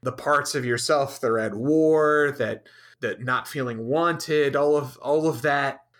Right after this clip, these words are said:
So I certainly understand where you're coming from on it, 'cause this isn't something I've ever had to deal with.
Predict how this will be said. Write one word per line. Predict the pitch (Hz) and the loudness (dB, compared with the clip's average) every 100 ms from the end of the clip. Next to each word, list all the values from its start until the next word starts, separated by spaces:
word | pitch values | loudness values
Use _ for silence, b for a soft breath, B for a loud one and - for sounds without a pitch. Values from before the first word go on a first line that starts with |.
| b b | b b
So | - - 147 135 131 123 113 _ _ _ _ | -6 0 2 4 2 0 -6 _ _ _ _
I | - 196 | 0 0
certainly | 220 220 196 170 147 | 2 2 0 0 0
understand | 156 139 165 156 | 0 -2 0 0
where | 127 | 0
you're | 151 | 2
coming | 208 202 | 0 -2
from | 196 190 | 0 2
on | 202 202 | 4 2
it, | 196 | 0
'cause | - 123 | -6 -4
this | 143 | -2
isn't | 131 117 110 | -2 -4 -2
something | 127 110 | -4 -4
I've | 98 127 151 | -2 0 0
ever | 98 98 | -2 -2
had | 98 | -4
to | - | -6
deal | 104 95 | -6 -4
with. | 98 107 - | -4 -8 -14